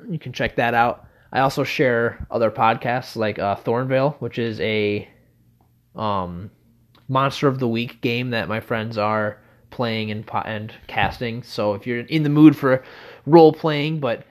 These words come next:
not necessarily D and D, check them out. I have links on my Twitter. Um,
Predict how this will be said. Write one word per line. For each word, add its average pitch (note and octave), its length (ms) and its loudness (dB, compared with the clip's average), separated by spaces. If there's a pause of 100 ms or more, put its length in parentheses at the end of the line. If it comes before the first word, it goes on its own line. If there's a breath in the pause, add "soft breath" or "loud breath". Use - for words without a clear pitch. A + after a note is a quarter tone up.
(120)
not B2 220 -6
necessarily C#3 580 -4
D C#3+ 280 -6
and A#2 140 -10
D, B2+ 220 -2
check - 260 -6
them A#2+ 160 -8
out. A#2 280 -4
I B2 140 -8
have B2+ 240 -6
links A#2+ 240 -8
on A2 140 -6
my G#2+ 100 -6
Twitter. A#2+ 480 -6 (420 loud breath)
Um, G2 540 -6